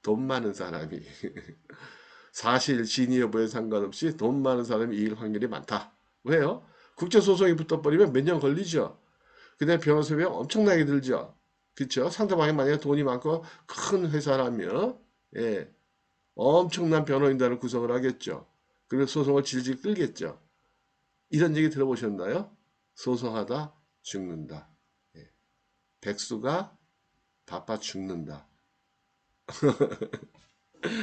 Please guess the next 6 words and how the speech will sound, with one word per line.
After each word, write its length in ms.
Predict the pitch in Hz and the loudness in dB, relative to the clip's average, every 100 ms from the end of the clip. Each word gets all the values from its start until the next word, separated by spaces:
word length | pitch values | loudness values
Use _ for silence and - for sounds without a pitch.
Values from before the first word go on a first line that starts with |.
| 170 143 - _ - | -6 -10 -18 _ -20
예. 140 | - - - - - - _ _ _ _ _ | -20 -20 -20 -20 -20 -20 _ _ _ _ _
뭐 380 | 107 - - - | -20 -20 -18 -16
그런 220 | - 98 95 | -8 -6 -4
얘기는 200 | 98 104 | -4 -4
아니겠지만, 800 | 98 90 - 82 73 82 165 175 - | -6 -8 -10 -14 -12 -10 -12 -14 -16
예. 260 | 80 90 | -16 -16